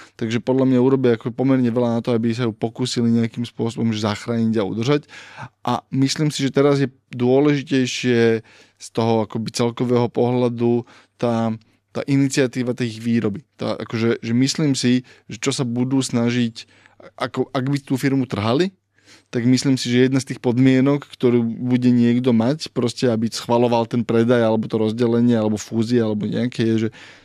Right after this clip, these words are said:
tieto továrne, ktoré oni rozostávali, proste tie foundries, takže tie musíte dostávať.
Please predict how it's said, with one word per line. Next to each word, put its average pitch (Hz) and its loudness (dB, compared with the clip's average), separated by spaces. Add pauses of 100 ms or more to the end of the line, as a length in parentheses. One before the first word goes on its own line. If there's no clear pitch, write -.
tieto 135 0
továrne, 131 2
ktoré 123 0
oni 123 6
rozostávali, 120 0
proste 113 -4
tie 113 -4
foundries, 120 -2 (280)
takže 107 -4
tie - -6
musíte 107 -4
dostávať. - -6